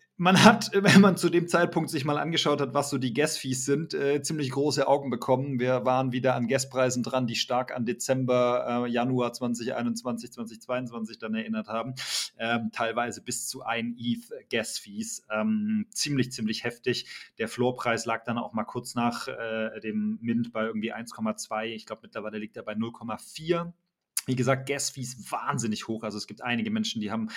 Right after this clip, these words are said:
äh, da ein eth liegen lassen oder null Komma fünf eth oder sowas. Ähm, tatsächlich ist es so, dass, äh, auch jetzt angekündigt wurde, weil einige Transaktionen nicht durchgingen. Das heißt, der N F T selbst wurde nicht gemintet,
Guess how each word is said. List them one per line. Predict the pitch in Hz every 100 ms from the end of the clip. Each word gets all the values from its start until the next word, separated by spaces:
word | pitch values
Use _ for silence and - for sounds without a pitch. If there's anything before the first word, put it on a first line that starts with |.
| - -
äh, | 104
da | 107 113
ein | 110 110
eth | 123 117 -
liegen | 107 110
lassen | 110 107 113 107
oder | 104
null | 104 107
Komma | 104 110
fünf | 104 123 113 -
eth | 113 117
oder | 107
sowas. | 104 107 113 - 123
Ähm, | 113 110 110 110
tatsächlich | 117 131 127 123
ist | 107
es | 110
so, | 120 117
dass, | 117 110 -
äh, | 117 110
auch | 110 113
jetzt | 113 123
angekündigt | 120 123 120 117 110 -
wurde, | 113 104
weil | 101
einige | 104 110 120
Transaktionen | 110 101 104 - - 117 139 151 156 131
nicht | 120 - -
durchgingen. | 131 143 - 147 165
Das | 120 -
heißt, | 110 - - - -
der | 107 113
N | 107
F | -
T | - 131
selbst | 131 117 123 190 196 - -
wurde | - 117 110
nicht | 127 -
gemintet, | - 160 165 165 - 170